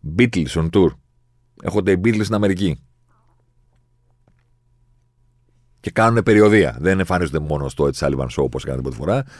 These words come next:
Ξαναέρχονται και κάνουνε περιοδεία. Ε, τι χαμός. Εισιτήρια παντού.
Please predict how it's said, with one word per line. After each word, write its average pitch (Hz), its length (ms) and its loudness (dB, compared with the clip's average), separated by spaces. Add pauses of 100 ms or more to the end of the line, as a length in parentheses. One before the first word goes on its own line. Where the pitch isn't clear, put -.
(160)
Ξαναέρχονται 104 760 2
και 143 80 -6
κάνουνε 165 260 4
περιοδεία. 131 540 4 (680)
Ε, - 120 -12
τι 92 100 -8
χαμός. 110 520 -2 (1900)
Εισιτήρια 90 480 0
παντού. 87 360 0